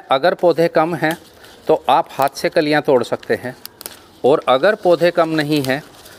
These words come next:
तो पन्द्रह से बीस परसेंट यूरिया का स्प्रे कर सकते हैं आप। यूरिया का स्प्रे करने से क्या होगा,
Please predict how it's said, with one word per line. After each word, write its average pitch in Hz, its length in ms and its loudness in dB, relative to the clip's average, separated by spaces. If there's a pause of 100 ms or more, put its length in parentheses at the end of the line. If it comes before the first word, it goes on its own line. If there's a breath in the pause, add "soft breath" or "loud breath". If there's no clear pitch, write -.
(180)
तो 160 100 2
पन्द्रह 160 440 0
से 196 200 0
बीस 156 300 0
परसेंट 151 520 -2 (480)
यूरिया 156 400 4
का - 180 0 (100)
स्प्रे 151 300 -2
कर 117 180 0
सकते - 300 -10
हैं 80 160 -14
आप। - 1300 -18
यूरिया 165 380 2
का 233 140 2
स्प्रे 202 300 0
करने 180 300 0
से 190 140 -2
क्या 160 180 2
होगा, 139 320 2